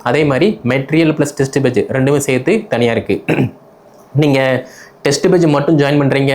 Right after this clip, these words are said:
அப்படின்னா உங்களுக்கான டெஸ்ட் ஷெட்யூல் கொடுத்துருவோம். அந்த ஷெட்யூல் படி டெஸ்ட் மட்டும் காண்டக்ட் பண்ணுவோம், அதை நீங்க ஃபாலோ பண்ணிக்கலாம். இல்ல நான் வந்து டெஸ்ட் பே-, டெஸ்ட் பிளஸ் மெட்டீரியல் ரெண்டுமே ஜாயின் பண்றேன் அப்படின்னா உங்களுக்கு தேவையான அந்த டெஸ்ட் ஷெட்யூலுக்கு ஏற்ப மெட்டீரியலுமே கொடுத்துருப்போம், அதை படிச்சுட்டு நீங்க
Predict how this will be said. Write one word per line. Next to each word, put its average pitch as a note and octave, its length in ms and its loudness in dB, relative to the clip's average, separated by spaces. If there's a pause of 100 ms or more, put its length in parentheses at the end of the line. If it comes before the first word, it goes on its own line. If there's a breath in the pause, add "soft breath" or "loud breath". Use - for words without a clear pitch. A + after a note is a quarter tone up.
அப்படின்னா C3 380 -2 (320 loud breath)
உங்களுக்கான C#3 380 2
டெஸ்ட் C#3 320 -2
ஷெட்யூல் D3+ 180 2
கொடுத்துருவோம். C#3 500 0
அந்த C#3 380 0
ஷெட்யூல் D3 240 2
படி C#3 400 0
டெஸ்ட் C3+ 220 -2
மட்டும் C#3 320 0
காண்டக்ட் B2+ 260 -2
பண்ணுவோம், C3+ 280 0
அதை B2+ 220 0
நீங்க C3 140 0
ஃபாலோ B2+ 240 0
பண்ணிக்கலாம். B2+ 560 0 (240 loud breath)
இல்ல D#3 280 2
நான் C#3 180 0
வந்து C#3+ 160 2
டெஸ்ட் - 260 -2
பே-, C#3+ 320 0
டெஸ்ட் C3+ 340 -2
பிளஸ் G3 380 0 (100)
மெட்டீரியல் B2 400 0
ரெண்டுமே D3+ 380 2
ஜாயின் C3+ 220 0
பண்றேன் B2+ 240 0
அப்படின்னா B2 360 -2 (280 loud breath)
உங்களுக்கு C3 380 0
தேவையான D#3 540 0
அந்த B2 160 -2
டெஸ்ட் - 260 -2
ஷெட்யூலுக்கு C#3 320 0
ஏற்ப B2+ 480 0 (300 loud breath)
மெட்டீரியலுமே D#3 500 2
கொடுத்துருப்போம், C#3+ 520 -2
அதை B2+ 180 0
படிச்சுட்டு C#3+ 340 -4
நீங்க C#3 320 0